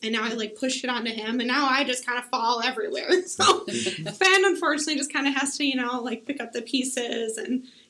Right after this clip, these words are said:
Speaker 1: you know, <laughs> kind of fill in when he can. But I don't know. I think that's the beautiful thing about marriage is that it just enhances, you know, some of those things that,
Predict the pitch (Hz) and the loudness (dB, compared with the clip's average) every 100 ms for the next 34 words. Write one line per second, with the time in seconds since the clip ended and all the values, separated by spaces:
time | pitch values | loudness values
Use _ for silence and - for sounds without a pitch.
0 | - 254 233 254 - 311 - - - - | -4 0 0 -2 -2 -4 -6 -10 -12 -4
1 | 349 311 277 320 285 240 254 247 262 269 | -2 0 -2 -2 -2 -2 -4 -4 -4 -4
2 | 247 220 226 247 - - - - 302 349 | -6 -4 -4 -6 -10 -16 -18 -6 2 4
3 | 294 - 233 269 294 277 277 226 214 247 | 4 0 -4 -4 -4 -4 -4 -2 0 -2
4 | - 233 214 214 196 202 226 226 220 196 | -2 -6 -6 -8 -6 -6 -6 -6 -8 -10
5 | 190 190 208 214 220 - 220 202 196 196 | -10 -8 -8 -6 -8 -8 -10 -8 -8 -8
6 | 196 240 240 247 - - 226 226 226 226 | -6 -4 -4 -6 -10 -8 -6 -4 -6 -6
7 | 220 208 208 202 202 196 214 208 208 208 | -6 -6 -6 -8 -8 -6 -6 -6 -8 -8